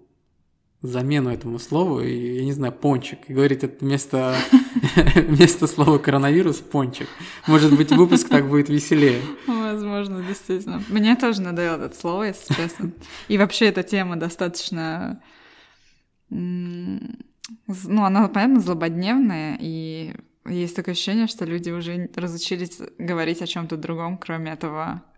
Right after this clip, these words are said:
Speaker 2: пончика.
Speaker 1: И хочется о пончике поговорить, в принципе, в позитивном ключе. <laughs>
Speaker 2: Представляешь, если кто-то, э, из слушателей, э, откроет этот подкаст и просто не с-, не будет сначала слушать, а
Speaker 1: Да.
Speaker 2: где-то с-, в середине, и он будет думать просто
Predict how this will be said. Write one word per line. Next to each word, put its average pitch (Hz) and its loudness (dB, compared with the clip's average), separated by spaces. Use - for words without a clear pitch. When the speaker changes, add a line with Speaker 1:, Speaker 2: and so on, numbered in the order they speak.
Speaker 2:
пончика. - -8
Speaker 1:
И 147 0
хочется 180 4
о 143 4
пончике 190 2
поговорить, 151 4
в - -10
принципе, 151 4
в 135 -10
позитивном 151 6
ключе. 160 6
<laughs> - -4
Speaker 2:
Представляешь, 262 0
если 247 4
кто-то, 226 0
э, 196 -2
из 190 -4
слушателей, 214 -4
э, 190 -6
откроет 196 -2
этот 175 -8
подкаст 202 -6
и 214 -2
просто 190 -4
не 202 -2
с-, - -8
не 202 0
будет 240 -4
сначала 214 0
слушать, 151 -2
а - 4
Speaker 1:
Да. 131 4
Speaker 2:
где-то 208 0
с-, - -10
в - -16
середине, 220 0
и 214 0
он 202 -6
будет 208 -4
думать 226 -6
просто 208 -4